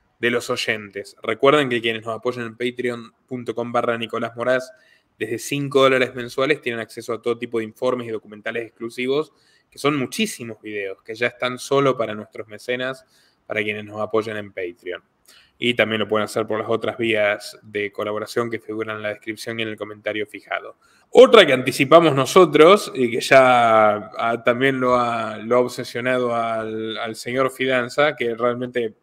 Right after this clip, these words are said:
hace un buen trabajo con esto también. Milei negocia venderle al mexicano Slim la empresa de satélites Arsat por novecientos treinta millones de dólares. Mirá vos. <laughs> ¿Algo más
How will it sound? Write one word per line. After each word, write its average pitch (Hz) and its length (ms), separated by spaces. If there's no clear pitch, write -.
hace 123 200
un 117 60
buen 120 140
trabajo 117 380
con 110 140
esto 127 300
también. 135 480
Milei 170 360
negocia 208 420
venderle 160 380
al 156 100
mexicano 131 460
Slim 151 220
la 156 80
empresa 131 380
de 123 60
satélites 127 640
Arsat 151 420
por 127 140
novecientos 120 640
treinta 143 380
millones 139 400
de 123 80
dólares. 131 640
Mirá - 240
vos. - 580
<laughs> - 280
¿Algo 190 380
más 330 520